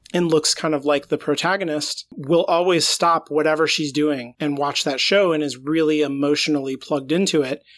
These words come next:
And I don't think that Supergirl and Star Wars are, like,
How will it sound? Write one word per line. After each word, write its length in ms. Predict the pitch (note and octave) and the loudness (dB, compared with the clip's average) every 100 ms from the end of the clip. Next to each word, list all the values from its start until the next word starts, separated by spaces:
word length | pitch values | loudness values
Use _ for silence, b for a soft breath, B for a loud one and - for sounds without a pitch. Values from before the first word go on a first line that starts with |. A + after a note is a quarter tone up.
| B B B | B B B
And 140 | G3 | 0
I 80 | F#3+ | 0
don't 340 | D#3+ F#3 G3 - | 0 0 0 0
think 340 | F#3+ F#3+ - | 0 0 0
that 360 | D#3+ D3 D3 - | 0 2 -2 -6
Supergirl 640 | - F#3+ E3+ D#3 E3 D3+ | -2 0 2 2 4 2
and 100 | C#3 | 0
Star 360 | - E3+ E3+ F3+ | 0 2 2 0
Wars 640 | C#3 C3+ C3 C3+ - - - | -2 -2 -4 -2 -4 -4 -2
are, 160 | D#3 | 2
like, 280 | D#3 D3 D3+ | 2 2 -2